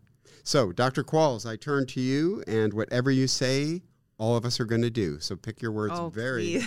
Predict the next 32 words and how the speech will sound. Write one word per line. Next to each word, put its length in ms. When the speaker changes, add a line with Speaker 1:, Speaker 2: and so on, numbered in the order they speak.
Speaker 2:
please. 420
<laughs> 0
Speaker 1:
carefully. 540
Speaker 2:
Uh, 160
yeah. 320
Wow. 380
Speaker 1:
But, 140
but 80
Speaker 2:
It 80
Speaker 1:
talk 260
to 80
us 140
a 20
little 180
bit 120
about 240
your 180
initial 400
reaction 480
to 100
these, 440
uh, 240
statistics. 960
Speaker 2:
Nothing 300
about 260
them 160
surprises 640
me. 200
Speaker 1:
Mm. 120
Speaker 2:
I 80
think 220
we're 160